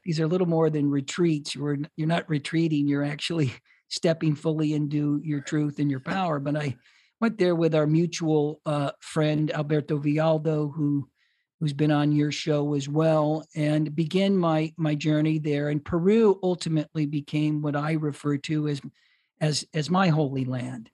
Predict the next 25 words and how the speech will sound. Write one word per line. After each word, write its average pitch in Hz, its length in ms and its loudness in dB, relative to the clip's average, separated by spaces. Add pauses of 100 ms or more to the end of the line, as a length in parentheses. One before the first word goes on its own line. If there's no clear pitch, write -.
(300)
a 160 60 -10
place 165 400 0
that 151 200 -2
I 151 180 0
go 147 400 0
to 147 180 -4
do 147 560 0 (380)
the 160 80 2
deep 170 340 0
work. 127 480 -6 (100)
And 151 500 0 (120)
I 151 300 -2
begin 151 440 0
to 156 80 -4
connect 147 400 -2 (120)
with 151 220 0
the, 151 240 0 (440)
the, 160 320 0
the, 156 280 -2
the 160 320 2
ancient 175 380 -2
traditions 156 640 -2
and 147 160 0
lineage 156 640 0
of 147 260 -2